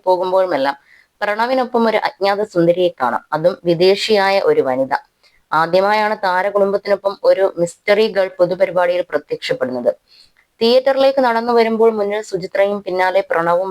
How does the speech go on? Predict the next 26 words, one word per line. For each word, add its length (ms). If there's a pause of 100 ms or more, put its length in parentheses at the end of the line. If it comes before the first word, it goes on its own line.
വിസ്മയയും 580
ഒപ്പം 360
അജ്ഞാത 340 (120)
സുന്ദരിയെയും 540
കാണാം. 320 (460)
തിരികെ 260
കാറിൽ 460
കയറിപ്പോയപ്പോഴും 880
പ്രണവ് 400
വിസ്മയയ്ക്കൊപ്പം 760
ആ 60 (100)
പെൺകുട്ടിയെ 460
ഭദ്രമായി 640
കാറിൽ 380
കയറ്റി 320
അയക്കുന്നതും 640
കാണാം. 240 (500)
വർഷങ്ങൾക്ക് 580
ശേഷം 400
സിനിമയിൽ 500
അഭിനയിച്ച 440 (100)
റിലീസിന് 420
പോലും 320
കാത്തു 320
നിൽക്കാതെ 440
യാത്രകൾക്കായി 760